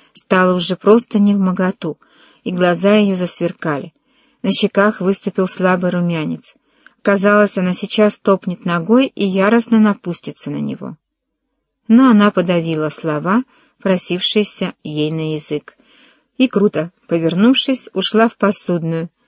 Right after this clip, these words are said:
где принялась с грохотом мыть тарелки. Броуди стоял с виноватым видом, склонив голову набок, и прислушивался к этому грохоту посуды,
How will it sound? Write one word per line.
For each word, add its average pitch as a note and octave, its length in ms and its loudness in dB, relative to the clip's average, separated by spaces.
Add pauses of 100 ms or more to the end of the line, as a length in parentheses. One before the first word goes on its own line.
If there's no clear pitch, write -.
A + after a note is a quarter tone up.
(220)
где - 200 0
принялась F3+ 500 0
с E3+ 40 -6
грохотом G3 580 0
мыть E3+ 200 -6
тарелки. D#3 600 -6 (3000)
Броуди C4 340 4
стоял A#3 420 4
с - 120 -6
виноватым F3+ 580 0
видом, D#3+ 420 -6 (360)
склонив F#3 520 0
голову E3 440 -4
набок, D#3 500 -8 (420)
и G3 120 -2
прислушивался A3 840 0
к - 100 -8
этому E3 320 -4
грохоту E3 460 -2
посуды, D#3 640 -6